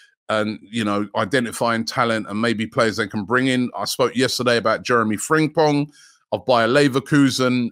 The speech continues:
Um, those rumors still persist today that Arsenal, um, you know, are interested in him. Um, apparently held talks with him as well. Leverkusen, though, gonna want a lot of money for this guy.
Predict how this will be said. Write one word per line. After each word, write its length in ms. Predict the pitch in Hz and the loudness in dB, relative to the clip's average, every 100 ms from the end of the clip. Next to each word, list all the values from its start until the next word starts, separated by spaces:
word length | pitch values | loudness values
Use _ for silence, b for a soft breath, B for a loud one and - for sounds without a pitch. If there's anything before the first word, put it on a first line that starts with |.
| - | -6
Um, 420 | 104 101 101 101 | -4 -2 -4 -4
those 240 | 101 120 120 | -2 -2 2
rumors 300 | 135 123 - | 2 2 -2
still 260 | - 147 | 0 -2
persist 460 | 117 135 - 117 - | 0 -4 -2 -4 -4
today 420 | 127 131 131 127 B B B - | -2 0 2 -2 B B B -6
that 100 | - | -2
Arsenal, 720 | 131 127 - 127 123 120 113 110 | 0 0 0 0 0 0 -2 -4
um, 520 | 110 107 104 107 101 _ _ _ _ _ _ _ 95 | -4 -2 -4 -6 -8 _ _ _ _ _ _ _ -8
you 120 | 113 | -2
know, 160 | 107 | 0
are 180 | 101 113 | 0 0
interested 580 | 143 135 151 123 135 131 | 0 2 0 0 -2 -2
in 120 | 127 | 0
him. 260 | 127 123 123 B B B B - | 0 -2 -6 B B B B -6
Um, 400 | 101 101 98 92 | -2 -2 -2 -4
apparently 400 | 135 135 120 123 | -2 0 0 -2
held 300 | 113 131 117 | 2 0 0
talks 360 | - 156 127 - | 0 0 0 -2
with 140 | 123 | -2
him 100 | 127 | 0
as 160 | 123 113 | -2 0
well. 300 | 123 120 120 | 0 2 0
Leverkusen, 680 | 117 147 156 135 143 117 117 | 2 2 2 0 -2 -2 -2
though, 140 | 113 | -2
gonna 180 | 110 110 | -2 -2
want 180 | 113 113 | 0 0
a 60 | |
lot 160 | 113 110 | 2 0
of 60 | 113 | 0
money 220 | 120 110 | 0 -2
for 140 | - | -4
this 180 | 98 - | -8 -8
guy. 340 | - 98 98 | -4 -2 -2